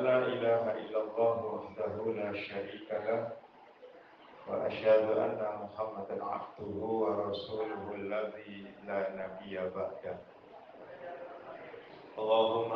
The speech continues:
صل وسلم وبارك على نبينا محمد صلى الله عليه وسلم وعلى آله وصحبه والتابعين بإحسان إلى يوم الدين. قال الله تعالى في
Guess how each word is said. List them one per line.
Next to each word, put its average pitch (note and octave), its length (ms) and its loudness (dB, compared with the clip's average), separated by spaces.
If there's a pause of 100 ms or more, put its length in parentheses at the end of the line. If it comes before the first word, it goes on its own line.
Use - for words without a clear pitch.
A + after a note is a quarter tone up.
(100)
صل A#2 340 2 (180)
وسلم - 600 2
وبارك G#2+ 540 6
على G#2 240 0 (160)
نبينا G2+ 680 -4
محمد G#2+ 500 0 (160)
صلى G2+ 380 -2
الله - 320 4 (100)
عليه - 360 -2
وسلم G2 520 2 (1300)
وعلى A2 360 4 (240)
آله A#2 300 0 (260)
وصحبه G#2+ 720 -2 (180)
والتابعين A2 880 0 (200)
بإحسان G2+ 580 -6 (100)
إلى F#2+ 380 -4
يوم F2+ 240 0 (120)
الدين. F#2 360 -10 (1400)
قال A2 240 10
الله A2 560 6
تعالى G#2+ 440 2 (140)
في A2 100 -10